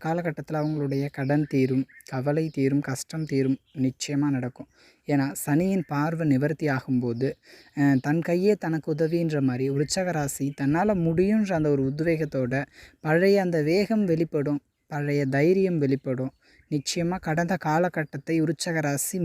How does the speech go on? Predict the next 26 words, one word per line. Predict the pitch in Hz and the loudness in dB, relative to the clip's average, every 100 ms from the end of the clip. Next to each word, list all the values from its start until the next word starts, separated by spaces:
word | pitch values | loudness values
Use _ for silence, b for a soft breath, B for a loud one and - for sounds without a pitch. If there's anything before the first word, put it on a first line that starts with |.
| 156 | 2
மீண்டும் | 185 196 185 208 170 | 2 2 2 2 2
மீட்டு | 165 190 - 151 | 0 -2 -2 0
எடுப்பாங்க | 139 135 147 135 143 135 | 0 -2 -2 0 2 0
அப்படின்றது | 123 135 139 131 135 | 2 2 2 0 0
தான் | 143 | 0
வந்து | 127 127 | 0 -2
உண்மை. | 120 123 131 b b b 156 | -2 -2 -4 b b b -4
ஏன்னா | 156 165 - | -2 -2 0
சனியோட | 143 175 185 165 147 | 2 2 2 -2 -2
பார்வை | 143 147 156 156 | 0 2 2 4
ஒரு | 139 135 | 4 4
விதத்துல | 135 151 165 151 | 2 0 0 2
இவங்களுக்கு | 135 127 127 160 - | 4 2 0 -6 -6
தடைகளையும் | 139 151 160 143 131 135 143 | 0 2 2 2 4 2 0
தாமதங்களையும் | 131 143 139 131 127 120 131 139 123 | 0 2 4 4 2 0 -2 -2 0
மந்தத்தன்மையையும் | 131 143 - 147 135 127 123 120 127 131 143 | 2 0 -4 0 2 2 2 0 -2 -4 -4
ஏற்படுத்தியிருக்கும். | 123 123 120 123 131 - 285 B B B | -4 -6 -6 -6 -4 -2 -2 B B B
அது | - 143 165 | 0 4 6
வந்து | 190 - | 4 0
கொஞ்சம் | 170 156 170 | -2 0 0
கொஞ்சமா | 165 175 175 151 | 0 0 2 2
இனி | 143 - - | 2 0 -2
குறையக்கூடும். | 139 151 160 - 143 139 147 b b b - | 2 4 4 2 2 4 2 b b b -4
நிச்சயமா | 190 - 240 240 226 | -4 2 6 6 6
அவங்களுடைய | 196 180 165 156 | 4 4 6 6
அந்த | 139 | 4